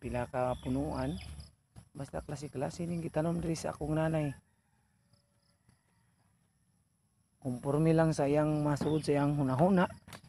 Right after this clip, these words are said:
nga iyang itanom. Ah, kay na, mamigamay nga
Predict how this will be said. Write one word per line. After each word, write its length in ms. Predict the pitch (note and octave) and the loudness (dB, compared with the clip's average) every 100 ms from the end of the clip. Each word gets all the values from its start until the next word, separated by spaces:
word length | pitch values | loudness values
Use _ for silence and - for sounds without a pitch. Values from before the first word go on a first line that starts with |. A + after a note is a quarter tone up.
| _ _ _ _ | _ _ _ _
nga 80 | C3 C3+ | -4 2
iyang 260 | C#3 C3+ | 2 2
itanom. 400 | B2+ C#3 C3 D3 B2+ _ _ _ - - _ _ - - - _ _ _ _ _ _ _ _ _ _ _ _ A2+ | -2 0 2 2 -2 _ _ _ -20 -20 _ _ -20 -20 -20 _ _ _ _ _ _ _ _ _ _ _ _ -8
Ah, 320 | A2+ A#2 A2+ - _ - _ _ _ _ _ _ _ _ - | -6 -4 -6 -8 _ -20 _ _ _ _ _ _ _ _ -10
kay 80 | A2 | -2
na, 240 | D3 F3 | 2 2
mamigamay 640 | B2 A#2+ A#2+ B2+ B2 B2+ B2+ | 4 2 2 2 2 2 2
nga 240 | B2+ C3 | 4 4